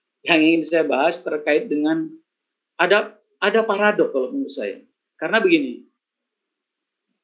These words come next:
di sini disampaikan memang betul di wilayah tapal kuda itu penghormatan terhadap guru itu luar biasa. Bahkan guru di atas orang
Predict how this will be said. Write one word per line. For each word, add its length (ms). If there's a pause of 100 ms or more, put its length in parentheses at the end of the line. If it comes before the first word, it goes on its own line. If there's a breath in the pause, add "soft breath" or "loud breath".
(200)
di 160
sini 240
disampaikan 600
memang 280
betul 720
di 80
wilayah 480 (120)
tapal 360
kuda 440
itu 120
penghormatan 640
terhadap 420
guru 300
itu 80
luar 180
biasa. 400 (540)
Bahkan 400
guru 480 (160)
di 160
atas 340
orang 240